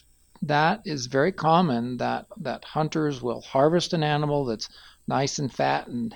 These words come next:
and healthy, and they think, "Well, there's no way that that animal can have the disease." And yet, um, because they can have the disease for such a long time before those symptoms show up,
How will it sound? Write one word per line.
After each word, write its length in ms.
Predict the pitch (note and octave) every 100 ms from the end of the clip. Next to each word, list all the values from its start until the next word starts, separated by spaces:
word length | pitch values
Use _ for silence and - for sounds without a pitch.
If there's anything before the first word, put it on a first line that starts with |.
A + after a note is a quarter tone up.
| -
and 220 | B2+ A#2
healthy, 420 | - C#3 D#3 C3+
and 100 | B2
they 120 | B2 B2
think, 260 | C3 B2
"Well, 160 | A#3+ A3+
there's 260 | G3+ D#3+
no 300 | D#3+ C#3+ D3+ D3
way 260 | C#3 B2
that 180 | A#2+ A#2
that 180 | B2+ B2+
animal 320 | B2+ B2 A#2+
can 160 | - B2
have 220 | A2+ A#2
the 120 | A#2
disease." 540 | A2+ A#2+ D#3 C3+ B2 - - - -
And 200 | D#3+ D#3
yet, 420 | F3+ A#3+ - _ _ _ _ -
um, 420 | D#3 D3+ D3 C#3+
because 360 | - C#3+ E3+ E3+
they 140 | E3+
can 140 | D#3+ D3
have 240 | C#3+ D#3
the 100 | D3
disease 420 | C3+ C3 C#3+ D#3 C#3
for 120 | D#3
such 240 | - C#3
a 60 | C#3
long 340 | A#2+ C3+ D3+
time 300 | - D#3+ E3
before 280 | D3 - E3
those 280 | D#3 D#3+ -
symptoms 400 | E3+ D#3+ E3+ D3+
show 240 | - D#3+
up, 260 | G3 A#3+